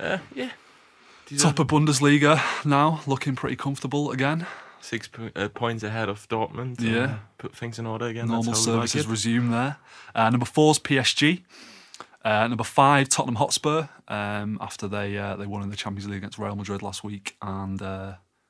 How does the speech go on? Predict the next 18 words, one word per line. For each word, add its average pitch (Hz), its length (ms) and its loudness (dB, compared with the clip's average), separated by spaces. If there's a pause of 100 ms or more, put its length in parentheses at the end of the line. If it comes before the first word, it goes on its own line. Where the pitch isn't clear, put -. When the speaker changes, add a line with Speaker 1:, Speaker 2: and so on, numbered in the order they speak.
Speaker 2:
and 92 100 -10
they 92 60 -8
beat 95 180 -12 (220)
Crystal - 240 -12
Palace 107 320 -10
at - 40 -14
the - 60 -10
weekend. 113 560 -4 (720)
Uh, 120 160 6
number 127 160 4
six, - 440 6
Napoli 131 580 4
have 101 200 -12
dropped - 220 -4
down 107 260 -2
quite 104 220 -4
a - 20 -8
bit, 110 240 -4